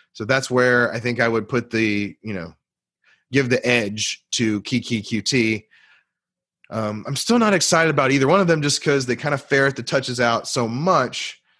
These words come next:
It's not really a dominating, you know, target situation that you would want for your fantasy wide receiver. You know, T Y suffered from that as well when Zach Pascal got, kinda got the fluky, you know, kind of targets as well.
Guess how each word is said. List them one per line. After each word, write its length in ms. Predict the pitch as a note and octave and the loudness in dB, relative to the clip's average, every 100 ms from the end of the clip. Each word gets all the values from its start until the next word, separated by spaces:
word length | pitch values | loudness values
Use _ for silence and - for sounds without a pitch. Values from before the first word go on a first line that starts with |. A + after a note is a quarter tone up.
| - | -10
It's 300 | C#3+ A#2+ - | -8 -6 -2
not 280 | D#3 D3+ C#3 | 2 2 4
really 180 | C#3 B2 | 4 2
a 40 | |
dominating, 1000 | A2+ D3 C#3+ C3+ C3 C3 A#2+ A#2 A#2 G#2+ | 2 2 4 4 4 4 2 2 -2 -4
you 60 | A#2 | -4
know, 80 | A2 | -2
target 380 | - C3 A#2 | 0 0 0
situation 500 | - A2+ B2 A#2 - | -2 -2 0 0 0
that 160 | A2+ - | -4 -2
you 60 | A#2 | -2
would 100 | G#2+ | -2
want 380 | A2+ A2 G#2 | 0 0 -2
for 260 | - D3+ C#3+ | -2 0 2
your 140 | A#2+ | 0
fantasy 420 | G#2+ B2 A#2 A2+ A2 | 0 0 0 -2 -2
wide 300 | G#2+ G#2+ G2 | 0 0 -2
receiver. 560 | - C#3+ G#2 G#2 - _ - - - | -2 0 0 -4 -6 _ -20 -16 -8
You 80 | |
know, 40 | G2 | -4
T 200 | - D3+ | 0 2
Y 240 | B2 A2+ | 2 2
suffered 400 | - C3+ A#2+ G#2 | 2 0 0 -4
from 120 | A#2+ | -2
that 180 | A2+ G#2+ | 0 0
as 100 | G2+ | 0
well 320 | B2+ C#3 B2+ | 2 4 4
when 120 | A#2 A2+ | 2 2
Zach 260 | A2 G2+ | 0 0
Pascal 400 | - C#3+ - A#2+ | 0 -2 0 -2
got, 320 | A2 A2 G#2+ | 0 0 0
kinda 180 | - A2+ | -2 -4
got 220 | G#2+ G#2+ | -2 -4
the 60 | G#2 | -4
fluky, 600 | - A2+ A2 A2 G#2+ G2 _ - _ - | -4 -6 -4 -4 -4 -8 _ -20 _ -8
you 80 | A2+ | -4
know, 120 | G2 | -4
kind 200 | B2+ G#2 | -2 -4
of 200 | F#2+ - | -4 -8
targets 400 | - A2 G#2 G2 | -2 -2 -2 -6
as 100 | G2 | -6
well. 340 | A#2+ G#2+ G#2+ | -2 0 -2